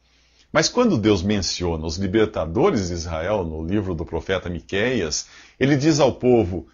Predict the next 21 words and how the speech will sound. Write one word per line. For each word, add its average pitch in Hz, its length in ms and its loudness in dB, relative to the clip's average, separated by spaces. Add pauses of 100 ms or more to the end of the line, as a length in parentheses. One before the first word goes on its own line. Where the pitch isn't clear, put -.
"Te 110 140 -2
fiz 170 280 -2
subir 147 480 2
da 123 140 2
terra 127 340 0
do 110 80 0
Egito 110 440 -2
e - 20 -2
da 123 120 0
casa 117 380 0
da 98 80 0
servidão 92 580 -2
te - 140 -8
remi. 92 480 -4 (480)
E 135 80 6
enviei 165 380 6
adiante 156 400 0
de 139 120 2
ti 208 440 -2
a 127 80 -6
Moisés, 120 640 0